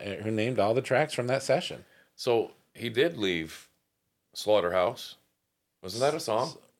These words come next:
Speaker 1: well, and was it a so-, I know it was an album.
Speaker 2: It was an album, it was a song,
Speaker 1: Was
Speaker 2: and
Speaker 1: it
Speaker 2: it
Speaker 1: a
Speaker 2: was
Speaker 1: song
Speaker 2: a
Speaker 1: on
Speaker 2: group,
Speaker 1: that?
Speaker 2: too.
Speaker 1: Slaughterhouse?
Speaker 2: Yeah.
Speaker 1: Oh, I'm sure probably.
Speaker 2: Some,
Speaker 1: Every
Speaker 2: like, death metal or some crazy,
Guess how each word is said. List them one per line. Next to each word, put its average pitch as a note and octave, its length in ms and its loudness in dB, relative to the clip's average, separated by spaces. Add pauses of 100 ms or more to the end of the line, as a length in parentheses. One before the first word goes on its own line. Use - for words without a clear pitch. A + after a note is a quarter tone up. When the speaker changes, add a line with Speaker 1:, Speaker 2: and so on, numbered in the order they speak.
Speaker 1:
well, A#2 240 4
and A2+ 380 -2
was G#2+ 260 0
it G2+ 100 2
a F#2+ 60 2
so-, - 200 -2
I G#2+ 140 4
know A#2+ 140 8
it - 20 10
was G2+ 140 6
an F2 100 0
album. B2 560 4
Speaker 2:
It G2 60 -8
was G2 100 -6
an F#2 100 -4
album, C3+ 360 4
it A2 80 4
was F#2 100 -4
a F2+ 80 -4
song, G#2+ 160 2
Speaker 1:
Was G#2+ 160 8
Speaker 2:
and A#2 80 6
Speaker 1:
it - 20 6
Speaker 2:
it - 20 8
Speaker 1:
a - 20 8
Speaker 2:
was A2 80 2
Speaker 1:
song A2+ 160 6
Speaker 2:
a - 20 6
Speaker 1:
on A2 60 6
Speaker 2:
group, B2+ 240 4
Speaker 1:
that? - 0 -
Speaker 2:
too. C#3 240 0 (800)
Speaker 1:
Slaughterhouse? B2+ 840 0
Speaker 2:
Yeah. B2 120 -6 (280)
Speaker 1:
Oh, G2+ 80 -4
I'm D#2 120 -4
sure F2 200 -2
probably. D#2+ 560 -4
Speaker 2:
Some, F2+ 120 -2
Speaker 1:
Every E2+ 100 -4 (480)
Speaker 2:
like, G2 300 -2
death G#2 320 -2
metal A#2 440 -2
or F2 200 0
some A2+ 240 -4
crazy, G#2 680 -8